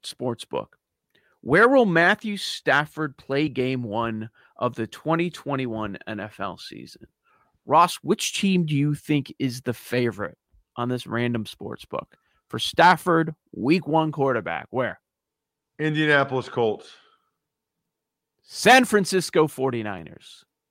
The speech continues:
Speaker 2: Ooh.
Speaker 1: Niners are the favorite at plus three twenty-five. Second favorite,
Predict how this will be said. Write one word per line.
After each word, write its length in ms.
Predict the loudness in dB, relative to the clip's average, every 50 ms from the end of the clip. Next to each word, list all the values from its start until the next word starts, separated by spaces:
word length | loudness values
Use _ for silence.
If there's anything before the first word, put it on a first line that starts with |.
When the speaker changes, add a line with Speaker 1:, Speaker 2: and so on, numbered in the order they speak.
| _ _ _ _ _ _ -8
Speaker 2:
Ooh. 680 | -6 -6 -6 -6 -6 -6 -6 -8 -8 -10 -14 -16 -18 -20 _ _ _ _ _ _ _ _
Speaker 1:
Niners 320 | -2 0 2 2 2 4 4
are 120 | 4 4
the 100 | 4 2
favorite 500 | 2 2 2 2 2 0 -2 -6 -6 -6 -6
at 160 | -8 -10 -10
plus 280 | -8 -6 -6 -6 -6 -8
three 240 | -12 -10 -10 -10 -10
twenty-five. 920 | -10 -12 -10 -10 -8 -8 -10 -10 -12 -12 -12 -12 -14 -16 -18 -20 _ _ _ _ _ _ _ _ _ _
Second 580 | _ -14 -10 0 2 2 4 4 2 -2 -2 -4
favorite, 600 | -2 4 6 8 8 8 6 4 0 -2 -4 -6